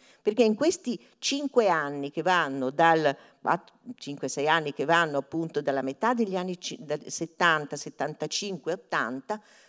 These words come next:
beh, come dire, sono anni fondamentali, nascono i primi cen-, cioè una vera, io lo, la chiamo una vera e propria controffensiva femminista contro la violenza sulle donne.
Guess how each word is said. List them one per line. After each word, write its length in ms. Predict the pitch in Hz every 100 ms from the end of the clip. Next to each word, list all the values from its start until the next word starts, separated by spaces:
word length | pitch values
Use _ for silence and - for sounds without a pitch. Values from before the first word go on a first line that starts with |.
| _ -
beh, 180 | - - _ _ _ _
come 200 | - 185
dire, 260 | 160 127 151
sono 300 | - 127 196
anni 420 | 135 123 143 180
fondamentali, 920 | - 156 151 131 123 117 180 147 127
nascono 440 | 143 147 143 - 135
i 60 |
primi 300 | 131 143 135
cen-, 260 | 131 135 131
cioè 140 | 226
una 140 | 170 190
vera, 300 | 254 311 185 - - _
io 140 | 233
lo, 200 | 262 185 -
la 160 | 175
chiamo 320 | 170 220 208 196
una 140 | 185
vera 180 | 220 233
e 60 |
propria 360 | 185 196 208 185
controffensiva 1300 | 185 277 294 254 240 226 - 208 190 - 330 294 175
femminista 800 | 160 165 160 190 180 175 - 202
contro 500 | 202 208 214 214 240
la 80 | 202
violenza 600 | 175 151 131 131 135 -
sulle 280 | - 147 120
donne. 520 | 82 - 67 67 -